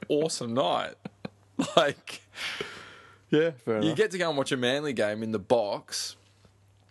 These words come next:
Speaker 1: with the Prime Minister and Penn. I saw Penn was fucking hanging around. You see him walking back and forth in the
Speaker 2: Mm.
Speaker 1: background. What a great fucking night.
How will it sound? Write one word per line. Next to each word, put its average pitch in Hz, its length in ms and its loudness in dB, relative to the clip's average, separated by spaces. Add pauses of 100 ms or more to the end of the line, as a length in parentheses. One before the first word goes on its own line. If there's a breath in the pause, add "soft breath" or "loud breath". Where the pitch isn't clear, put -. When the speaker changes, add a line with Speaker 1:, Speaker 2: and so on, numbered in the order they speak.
(340)
Speaker 1:
with 104 800 -2 (920)
the 139 60 -6
Prime 139 340 0
Minister 123 460 -2
and 117 500 -4
Penn. 104 300 -2
I 92 60 -4
saw 101 220 -2
Penn 101 300 -4
was 95 160 -2
fucking 85 540 -6
hanging 90 340 -2
around. 92 340 -4
You 101 60 -6
see 98 240 -2
him 92 420 -6
walking 92 340 -4
back 92 220 -2
and - 80 -10
forth - 340 -4
in - 60 -8
the - 60 -6
Speaker 2:
Mm. - 60 -2
Speaker 1:
background. - 460 -4 (1040 loud breath)
What 285 120 0
a 135 40 2
great 147 320 0
fucking 147 320 -2
night. 139 400 0